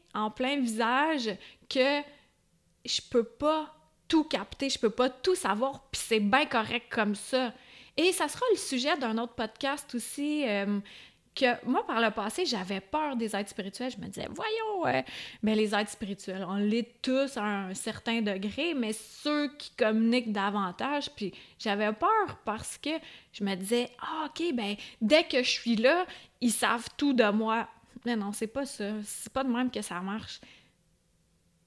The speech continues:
Moi, je pense que je vais en parler maintenant, puis je développerai davantage. L'idée, c'est que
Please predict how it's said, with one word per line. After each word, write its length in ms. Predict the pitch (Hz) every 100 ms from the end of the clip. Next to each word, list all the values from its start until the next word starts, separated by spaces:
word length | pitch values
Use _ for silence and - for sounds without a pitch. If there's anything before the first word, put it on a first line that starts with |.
| _ -
Moi, 100 | 285 466
je 60 |
pense 180 | 233 269
que 80 | 226
je 80 | 214
vais 60 |
en 60 | 196
parler 280 | 190 208 254
maintenant, 420 | 233 220 214 277 -
puis 120 | 233
je 120 | 196
développerai 520 | 196 196 208 208 269
davantage. 720 | 254 208 202 196 196 302 277 - - - - - _ 220
L'idée, 340 | 233 214 370 539
c'est 200 | - 214
que 300 | 240 233 277